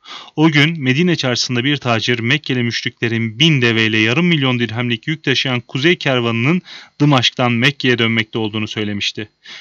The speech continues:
Kervana Ebu Süfyan hükmediyordu. Tacirin dediğine göre böylesine yüklü bir kervan o zamana kadar hiç görülmemişti. Büyüklüğünün sebebi iki yıl evvel şehirlerini terk eden Müslümanların geride bıraktıkları mallarını götürüp Dımaşk'ta satmaktan kaynaklanıyordu.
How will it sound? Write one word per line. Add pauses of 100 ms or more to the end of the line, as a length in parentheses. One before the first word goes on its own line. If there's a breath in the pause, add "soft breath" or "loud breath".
(140 loud breath)
Kervana
Ebu
Süfyan
hükmediyordu. (360 loud breath)
Tacirin
dediğine
göre
böylesine
yüklü
bir
kervan (360 loud breath)
o
zamana
kadar
hiç
görülmemişti. (380 loud breath)
Büyüklüğünün
sebebi
iki
yıl
evvel
şehirlerini
terk
eden
Müslümanların
geride
bıraktıkları
mallarını
götürüp (140)
Dımaşk'ta
satmaktan
kaynaklanıyordu.